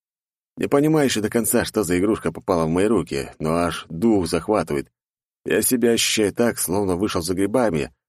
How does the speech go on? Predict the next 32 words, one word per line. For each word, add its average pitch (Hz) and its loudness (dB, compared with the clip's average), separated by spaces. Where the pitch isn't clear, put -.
а 85 -2
нашел 107 2
ракетную 104 0
установку 107 0
в 78 -2
лесу. 82 -2
И 60 -4
теперь 110 2
я 110 4
главный 98 2
парень 104 0
на 101 2
деревне. 85 0
Это 101 0
все 120 2
я 110 4
обдумывал, 101 0
убегая 82 2
отсюда, 98 0
а 80 0
то 98 2
местные 92 2
что-то 82 -4
сильно 80 0
разволновались, 87 0
когда 78 0
я 73 0
спер 80 0
меч 85 0
у 73 -2
их 69 -6
вождя. 82 0